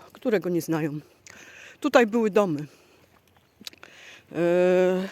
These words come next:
historia dębowca jest, e, ukrywana, zamiatana pod dywan. Zamiatana pod dywan. Tutaj,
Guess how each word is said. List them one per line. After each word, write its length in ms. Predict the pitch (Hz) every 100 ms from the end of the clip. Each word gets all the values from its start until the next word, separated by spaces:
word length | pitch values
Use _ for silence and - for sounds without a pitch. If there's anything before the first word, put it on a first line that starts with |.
| -
historia 520 | 202 - 254 262 240
dębowca 880 | 233 208 233 220 - - 220 220 220 - - - _ _ _ _ _ _ _ - _ _ _ _ _ _ 180
jest, 440 | 190 185 - -
e, 460 | 185 185 180 185 175 - - _ -
ukrywana, 600 | 349 - 226 143 143 147 - _ _ _ _ _ _ _ - _ _ _ -
zamiatana 540 | 214 202 180 165 165
pod 160 | 165 147
dywan. 440 | 117 147 147 143 147 - _ _ _ _ _ _ _ _ - - - - _ _ _ _ -
Zamiatana 540 | 170 180 170 170 170
pod 220 | 143 156
dywan. 480 | 135 208 190 180 175 - -
Tutaj, 500 | 180 - 175 160 165